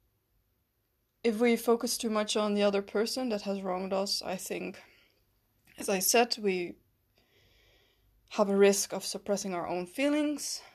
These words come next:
but it also might just increase our anger or sadness or victimhood. So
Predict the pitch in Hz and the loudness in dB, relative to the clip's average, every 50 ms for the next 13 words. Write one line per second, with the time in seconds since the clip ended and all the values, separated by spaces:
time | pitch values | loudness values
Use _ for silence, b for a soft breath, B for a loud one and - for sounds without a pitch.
0 | B B B B - - 240 240 247 240 247 247 254 254 - - 262 220 214 220 | B B B B 4 6 10 10 10 10 10 8 8 6 0 0 0 0 0 0
1 | 214 214 220 208 - 214 208 - - - 196 196 - - 220 214 202 - 196 - | -2 -2 -2 -2 -4 -4 -4 -4 -6 -8 -10 -10 -8 -6 -6 -4 -4 -4 -4 -4
2 | - - 202 196 190 190 185 190 180 175 175 170 175 - - - 214 202 190 185 | -2 -2 0 0 0 -2 -4 -6 -8 -8 -8 -8 -6 -2 0 2 2 4 2 2
3 | - 180 175 170 185 - - 175 160 - 190 B B B B B B B - 190 | 0 -4 -8 -8 -8 -8 -6 -4 -4 -4 -6 B B B B B B B -8 0
4 | 180 202 202 - - 196 180 170 175 175 - - - - - b b b b b | 0 0 0 0 -6 -8 -8 -8 -10 -12 -14 -14 -16 -18 -20 b b b b b
5 | b b b b b b b b b b b b - - - - 196 175 170 160 | b b b b b b b b b b b b -4 -2 0 0 0 -2 -2 -4
6 | - - | -8 -10